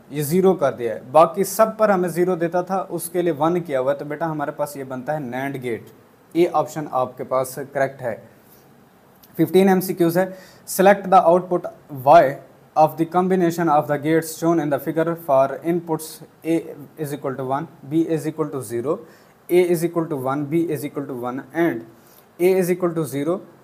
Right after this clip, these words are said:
B is equal to zero respectively। यूएचएस के test में आपसे एमसीक्यूज़ पूछी जा चुकी है बेटा कि आपके पास चार NAND gate जोड़े गए हैं, चार NAND gate को जोड़कर हम बेटा क्या बनाते हैं, एक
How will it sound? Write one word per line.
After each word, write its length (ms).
B 240
is 180
equal 240
to 120
zero 380
respectively। 680
यूएचएस 480
के 100
test 260
में 120
आपसे 260
एमसीक्यूज़ 360
पूछी 300
जा 120
चुकी 240
है 60
बेटा 240
कि 640
आपके 320
पास 380
चार 320
NAND 380
gate 260
जोड़े 260
गए 100
हैं, 200
चार 280
NAND 380
gate 300
को 120
जोड़कर 560
हम 220
बेटा 180
क्या 220
बनाते 400
हैं, 300
एक 160